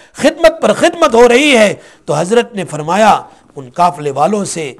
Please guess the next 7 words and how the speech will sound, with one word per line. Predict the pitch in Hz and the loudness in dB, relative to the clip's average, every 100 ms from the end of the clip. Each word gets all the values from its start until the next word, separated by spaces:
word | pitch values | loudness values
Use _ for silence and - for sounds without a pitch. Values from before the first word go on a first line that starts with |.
| _ _ - _ | _ _ -20 _
"مجھے | 202 240 | -4 -4
ڈر | 196 156 254 214 | -2 0 2 2
ہے | 208 | 0
کہیں | 202 185 202 | -2 -6 -6
یوسف | 214 156 196 208 - 254 - 123 | -6 -8 -6 -6 -6 -8 -10 -6
جان | 175 233 254 196 | -2 0 -2 -4
میں، | 190 170 | -6 -8